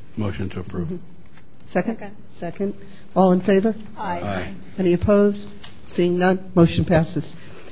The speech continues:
Speaker 2: Okay, um, now we'll take a look at E one. Uh, commissioners, uh, any discussion, or Executive Director, do you have any comments on this?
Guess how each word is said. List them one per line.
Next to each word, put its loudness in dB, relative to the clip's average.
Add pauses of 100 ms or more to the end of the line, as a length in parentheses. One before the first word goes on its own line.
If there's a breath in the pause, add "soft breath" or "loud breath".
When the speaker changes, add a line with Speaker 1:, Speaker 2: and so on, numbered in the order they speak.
(100)
Speaker 2:
Okay, 4
um, 4 (140)
now 8
we'll 4 (320)
take 4
a 2
look 4
at 4
E 2 (140)
one. 4 (580 loud breath)
Uh, 2
commissioners, 2
uh, 2 (460)
any 6
discussion, 2
or 8
Executive 0
Director, 0
do -2
you 2
have 6
any 4
comments 2
on -2
this? -4